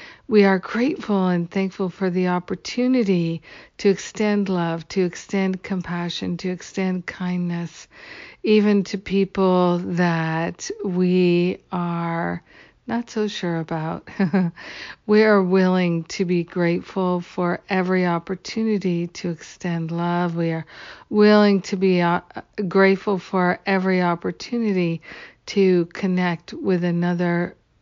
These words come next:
being on this planet. We are grateful and thankful that in every single moment of every single day, there's an opportunity, there's a blessing, and we're giving thanks for them right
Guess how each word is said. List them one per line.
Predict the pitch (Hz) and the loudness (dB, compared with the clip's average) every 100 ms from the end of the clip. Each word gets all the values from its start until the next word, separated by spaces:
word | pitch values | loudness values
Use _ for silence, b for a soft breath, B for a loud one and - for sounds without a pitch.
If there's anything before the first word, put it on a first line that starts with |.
| 180 | -6
being | 170 165 170 165 160 170 - | -2 0 0 0 -4 -8 -8
on | 180 170 | -4 -4
this | 160 160 - | -4 -6 -12
planet. | - - 170 165 165 160 196 B B B B - | -16 -8 -6 -4 -6 -8 -12 B B B B 0
We | 202 | 4
are | 190 185 | 4 4
grateful | 170 190 190 - 233 226 | 2 2 2 0 -4 -2
and | 196 175 160 | -2 -2 -4
thankful | 190 180 175 - 202 196 190 | -4 -4 -4 -4 0 0 0
that | 180 170 175 b b b _ - | 0 -2 -4 b b b _ -4
in | 202 202 196 - | 2 2 2 -2
every | 202 202 196 196 | -2 0 0 -2
single | - 202 196 185 | -2 -4 -2 0
moment | 180 180 180 196 196 | 0 0 0 0 -2
of | 170 - - | -4 -6 -6
every | 185 185 180 | -4 -4 -4
single | - 180 175 | -4 -4 -4
day, | 165 175 170 | -4 -4 -2
there's | 175 180 170 | -2 -4 -4
an | 180 | -4
opportunity, | 170 165 - 175 - 202 196 185 185 180 B B B _ | -4 -6 -10 -12 -4 -2 0 0 0 -2 B B B _
there's | 196 185 175 | 0 2 2
a | 185 | -2
blessing, | 170 185 185 175 - 190 | 0 0 0 -2 -4 -4
and | 170 175 | -4 -2
we're | 185 | -2
giving | 185 190 180 170 | -2 -4 -4 -4
thanks | - 170 170 - | -6 -8 -8 -8
for | 180 | -8
them | 165 160 160 | -6 -6 -6
right | 165 175 180 - | -4 -4 -6 -10